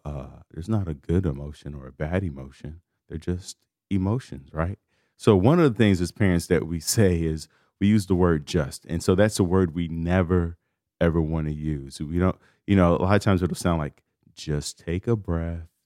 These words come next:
just settle down,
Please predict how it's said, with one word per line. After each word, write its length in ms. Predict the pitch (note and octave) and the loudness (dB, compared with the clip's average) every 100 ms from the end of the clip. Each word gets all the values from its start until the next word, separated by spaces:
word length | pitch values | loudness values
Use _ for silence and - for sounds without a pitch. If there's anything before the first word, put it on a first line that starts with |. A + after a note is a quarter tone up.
| _ _ _ _ _ _ | _ _ _ _ _ _
just 300 | - D#2 - | -10 -10 -6
settle 480 | - - E2+ G2 A2 | -4 -2 0 2 0
down, 1000 | G#2 F2 E2+ E2 E2+ E2+ E2+ E2+ F2 E2+ | 0 -2 -4 -6 -8 -8 -10 -10 -14 -18